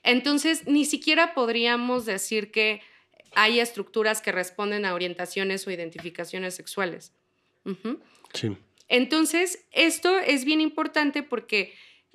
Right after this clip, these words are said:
Speaker 1: quiero así hacer muchísimo énfasis en que no se está tratando de género. No estamos hablando del género macho-hembra.
Speaker 2: Ujú.
Speaker 1: Estamos hablando de lo que diría Lacan, significantes. De lo que significa mamá para mí,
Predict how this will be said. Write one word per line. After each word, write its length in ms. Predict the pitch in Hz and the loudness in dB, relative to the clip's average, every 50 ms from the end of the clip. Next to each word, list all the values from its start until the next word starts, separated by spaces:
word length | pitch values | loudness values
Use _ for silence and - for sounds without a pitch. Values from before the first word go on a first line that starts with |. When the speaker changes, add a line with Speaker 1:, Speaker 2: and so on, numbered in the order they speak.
| - - - | -20 -8 -2
Speaker 1:
quiero 260 | - 254 247 262 269 | 2 4 4 4 4
así 400 | 269 - - 214 196 - 240 240 | 4 2 2 0 0 0 0 0
hacer 220 | 233 220 233 240 240 | 0 0 0 -2 -2
muchísimo 520 | 254 254 247 - - 254 233 285 277 254 | -2 -2 -2 -4 -4 -2 -2 0 0 0
énfasis 480 | 247 240 - 240 226 226 247 254 262 269 | 0 0 -2 -4 -6 -4 -6 -4 -2 -2
en 140 | 240 202 | -2 -2
que 100 | 208 220 | -2 -2
no 140 | 208 226 226 | -4 -4 -4
se 80 | 220 254 | -4 -6
está 180 | 240 - 247 233 | -6 -6 -6 -4
tratando 460 | - 226 220 220 220 214 214 214 214 | -4 -4 -4 -4 -4 -4 -2 -2 -2
de 220 | 196 202 185 175 175 | -2 -2 -2 -2 -2
género. 680 | - - - 226 226 226 220 196 185 170 160 160 - _ _ _ _ - | -4 0 0 2 2 2 2 0 0 0 -2 -4 -8 _ _ _ _ -2
No 80 | 214 | -2
estamos 460 | 220 208 220 247 240 240 240 233 233 - | -2 0 0 0 2 2 2 0 0 -2
hablando 380 | 196 190 196 196 202 208 214 | -4 -2 -2 -2 -2 -2 -2
del 180 | 208 185 170 170 | -2 -4 -4 -6
género 640 | - - 208 202 202 202 196 196 196 190 180 180 - - _ _ _ | -4 -2 -2 0 0 0 0 0 0 -2 -4 -6 -10 -16 _ _ _
macho-hembra. 880 | - 208 220 214 208 208 - - 202 185 190 202 208 208 190 165 160 - - | -4 0 2 2 2 2 -2 -6 -4 -2 -2 0 -2 -2 -4 -6 -8 -10 -6
Speaker 2:
Ujú. 280 | 147 131 131 127 131 131 160 | -4 -2 -2 0 0 0 -2
Speaker 1:
Estamos 460 | 208 202 - 233 240 247 262 254 - | -2 0 0 0 0 0 -2 -2 -2
hablando 460 | 226 202 214 214 214 220 220 226 - - | -4 -2 -2 -2 -2 -2 -2 -4 -4 -6
de 140 | 202 202 185 | -6 -6 -4
lo 140 | 185 180 | -4 -4
que 100 | - 185 | -4 -4
diría 280 | 180 190 185 190 196 202 | -2 -2 -2 0 0 0
Lacan, 440 | 202 202 208 208 - 202 202 202 196 | 2 2 0 0 0 0 0 0 -2
significantes. 1120 | - - 220 185 202 202 196 185 190 - 190 - - 208 214 208 208 - 170 160 - - _ _ _ _ _ _ - | -4 -6 -4 -4 -4 -4 -4 -4 -6 -8 -8 -4 0 0 0 0 -2 -8 -10 -12 -14 -20 _ _ _ _ _ _ -2
De 120 | 202 214 | 0 2
lo 160 | 226 220 208 | 2 2 0
que 120 | 214 226 214 | 0 -2 -2
significa 640 | 220 - 220 226 220 214 214 - 269 262 - 294 | -2 -2 -2 -2 -2 -2 0 -2 -2 0 0 0
mamá 380 | 302 294 233 196 202 208 208 208 | 0 0 0 -2 -2 -4 -4 -2
para 200 | 226 214 190 170 | -2 -2 -2 -2
mí, 340 | 170 196 240 349 - - | -4 -4 -4 -6 -6 -10